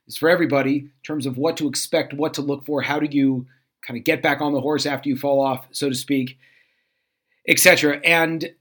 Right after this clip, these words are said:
there's a lot of exciting stuff going on. There's some changes coming with the show. It means the world to me to know that the loyal listenership, you guys are out there. So if I could ask you to please help to share this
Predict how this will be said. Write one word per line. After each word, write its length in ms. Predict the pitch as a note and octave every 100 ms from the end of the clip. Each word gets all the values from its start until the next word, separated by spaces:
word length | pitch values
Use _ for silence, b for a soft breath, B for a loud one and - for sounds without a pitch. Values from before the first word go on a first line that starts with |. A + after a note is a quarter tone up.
| _ _ _ _
there's 120 | F3
a 60 | F3+
lot 140 | G3
of 60 | A3
exciting 320 | - F3+ E3+
stuff 260 | D#3 E3 -
going 280 | E3 D#3
on. 340 | C#3+ C#3 C#3+ C3+
There's 240 | D3+ C3+
some 200 | - D#3
changes 360 | C3 F3 E3 C#3+
coming 200 | E3 D#3+
with 100 | C#3+
the 60 | C#3+
show. 500 | - C#3+ C3+ C3+ - _ _ _
It 160 | C#3+ D#3
means 240 | F3+ G#3
the 100 | -
world 380 | D#3 D#3+ F3 F3
to 100 | -
me 300 | D3+ C#3 C3+
to 140 | C#3 D3
know 340 | D#3 D3 D3
that 480 | C3+ C3+ C3+ C3+ C3 _ _ A#3+
the 220 | C#3+ D3
loyal 320 | C#3+ C#3+ D#3+ D#3+
listenership, 560 | C#3 D#3 C3 D3 C#3+ - _ - - -
you 140 | C3+ C#3
guys 180 | D3
are 60 | C3+
out 200 | D3 D3
there. 340 | D3+ C#3 C3+ b b
So 340 | b D3 C#3 C3+
if 100 | C#3+
I 140 | D3 D#3
could 140 | E3
ask 300 | C#3+ D#3 D3
you 80 | D#3
to 40 |
please 340 | C3+ - D3+ C#3+
help 300 | D#3 D#3+ C#3+ _ _ _ _
to 80 | -
share 320 | B2 F3 F3+
this 360 | E3+ E3 - -